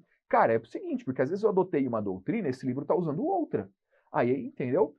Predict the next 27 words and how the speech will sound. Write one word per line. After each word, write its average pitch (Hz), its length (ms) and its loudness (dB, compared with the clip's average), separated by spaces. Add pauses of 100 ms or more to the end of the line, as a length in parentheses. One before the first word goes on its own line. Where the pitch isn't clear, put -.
(140)
Você 170 140 0
vai 135 160 2
encontrar 180 300 -2
divergências. 220 600 -2
Já 117 100 -2
tô - 140 -4
até - 260 -2
te - 180 -4
advertindo 277 680 0 (440)
pra 190 120 -4
você 220 220 0
não 220 80 -4
ficar 208 180 -6
chamando 190 340 2
o 185 40 0
tio 185 160 -4
de 170 100 0
burro 165 240 2
depois, 110 400 4
ok? 190 320 4 (280)
Porque 131 260 2
tem, 151 240 4
mas 117 160 -2
eu 113 100 0
sempre 247 400 -6
te 220 120 2
direciono, 135 640 -2